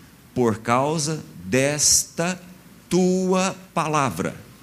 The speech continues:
Então, exatamente por causa do que tá saindo da sua boca, você mostrou que coração que você tem. E o coração que você tem é puro. Como o coração que você tem é puro,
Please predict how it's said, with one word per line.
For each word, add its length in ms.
Então, 200
exatamente 640
por 120
causa 220
do 80
que 40
tá 80
saindo 420
da 100
sua 240
boca, 420
você 160
mostrou 340
que 80
coração 480
que 60
você 260
tem. 320
E 60
o 20
coração 400
que 60
você 200
tem 200
é 40
puro. 380
Como 160
o 20
coração 400
que 60
você 240
tem 220
é 40
puro, 400